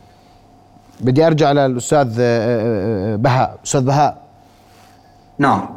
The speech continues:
Speaker 1: ما يخص التسريب
Speaker 2: معك.
Speaker 1: أستاذ بهاء، تفضل.
Speaker 2: والله أستاذ، يعني لاحظنا وشفنا على صفحات الفيسبوك وإنه في بعض، آه، مجموعات التليجرام،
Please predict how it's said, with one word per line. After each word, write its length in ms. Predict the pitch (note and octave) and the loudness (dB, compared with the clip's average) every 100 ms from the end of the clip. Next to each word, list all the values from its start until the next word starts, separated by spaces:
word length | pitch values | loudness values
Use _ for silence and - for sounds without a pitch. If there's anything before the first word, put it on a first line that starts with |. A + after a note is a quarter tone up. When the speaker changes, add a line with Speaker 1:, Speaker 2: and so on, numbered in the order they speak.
| - | -2
Speaker 1:
ما 160 | C3+ D3 | 0 2
يخص 260 | - D3+ | 0 -4
التسريب 360 | D3+ E3 - D#3+ | 0 0 2 2
Speaker 2:
معك. 100 | D#3+ | 2
Speaker 1:
أستاذ 180 | - G#2+ | 0 -2
بهاء، 260 | G#2 G#2 | 0 -2
تفضل. 340 | - C#3 F#2+ F2 - _ _ _ - _ - - _ _ _ - | -2 -4 -4 -8 -16 _ _ _ -20 _ -20 -20 _ _ _ -2
Speaker 2:
والله 400 | C#3 F#3+ G#3 G3 | 2 4 4 4
أستاذ، 400 | F#3+ A3+ G#3+ D#3+ | 2 0 0 0
يعني 360 | F3 E3+ F3+ | 2 2 2
لاحظنا 540 | E3+ E3 D#3+ D#3 C#3+ C3+ | 2 2 0 0 2 2
وشفنا 460 | C3+ F#3+ - E3+ | 2 -2 -2 -2
على 240 | D#3 E3+ E3+ | 0 0 0
صفحات 420 | E3 - F3+ E3+ | -2 -2 -2 -2
الفيسبوك 760 | C#3 E3 D#3+ D#3+ D3+ E3 E3 D3 | -4 -2 -2 -2 2 0 0 0
وإنه 1120 | C#3 C#3+ C#3 C#3 C#3 - - - - G3 G#3 | 2 4 4 2 -4 -18 -20 -16 -2 2 2
في 220 | G3+ A#3 | 2 2
بعض، 460 | G3 G#3 G#3 - - - - - | 2 2 0 -2 -14 -20 -12 -2
آه، 300 | E3 D#3+ D3+ | 0 0 0
مجموعات 760 | D3+ D#3 D3 D3 D3 F3+ F3 F3 | 2 2 2 0 0 2 0 -2
التليجرام، 1080 | C#3+ C#3 C#3 G#3 G3 D#3+ E3 D3+ E3 G3+ | -2 -2 0 0 0 2 2 2 0 -2